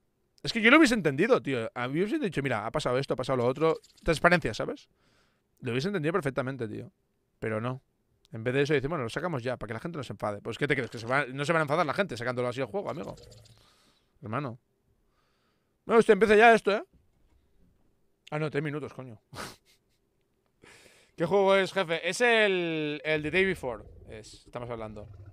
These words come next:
The Day Before, lo jugamos hace poco. Lo jugamos hace poco y, y a mí, sinceramente, la idea me pareció bien.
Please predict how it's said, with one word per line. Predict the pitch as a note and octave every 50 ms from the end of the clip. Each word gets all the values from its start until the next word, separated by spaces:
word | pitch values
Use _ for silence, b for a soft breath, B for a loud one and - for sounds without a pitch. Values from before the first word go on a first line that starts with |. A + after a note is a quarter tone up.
| - - _ _ _ _ _ _ _ _ _ _ - - _ _ -
The | C3 C#3
Day | C#3 E3+
Before, | E3+ F#3 - D#3+ C#3+ C#3+
lo | C#3+ B2
jugamos | C3 D#3+ F3 G3+ F#3
hace | F#3 E3+ D#3+
poco. | - D#3+ F3 D#3 - - - _ _ _ _ _ _ _ _ _ _
Lo | - B2+ C3 C3+ A#2
jugamos | A#2+ D3 D#3+ F3 E3+
hace | F3+ E3 D#3+
poco | C3 D#3+ E3+ F3+ - G3+ G#3 - b b b b b b _ _
y, | D3 E3 E3+ D#3+ D3+ D3+ D3 C#3+ C#3+ C#3 C3+ C3+ C3 C3 C3 C3 C3+ - -
y | - D3+ D#3
a | D3 D3+
mí, | F3+ F#3+
sinceramente, | E3 B3 A3+ C4 B3+ B3+ C4+ C4+ C#4+
la | C4+ A#3
idea | F#3+ F3 G#3+ B3
me | C#4+ C#4 -
pareció | G3 F3+ D#3+ - - G3+ A3
bien. | F3+ D#3+ D3+ F#3 G#3 F#3+ B2+ G#2+